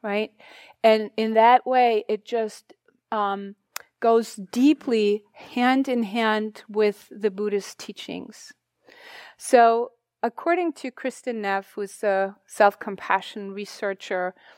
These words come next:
she broke that down into co-, self-compassion into three parts. So the first one is, she calls that mindfulness, but basically it's just, like,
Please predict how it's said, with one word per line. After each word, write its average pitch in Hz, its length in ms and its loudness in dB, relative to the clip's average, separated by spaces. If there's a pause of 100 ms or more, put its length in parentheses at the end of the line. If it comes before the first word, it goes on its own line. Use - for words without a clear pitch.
(160)
she - 180 -12
broke 233 300 2
that 220 240 4
down 202 420 2
into 196 640 -6 (260)
co-, 185 180 -4
self-compassion 208 800 -2
into 202 240 -10
three 208 240 -10
parts. 196 480 0
So 190 300 -2 (440)
the 214 80 -6
first - 380 -2
one 226 240 -2
is, 220 320 2
she - 140 -8
calls 226 260 2
that 233 180 4
mindfulness, 220 680 -2
but 208 220 -2
basically 240 640 0
it's - 300 -2
just, 226 300 0
like, 220 380 2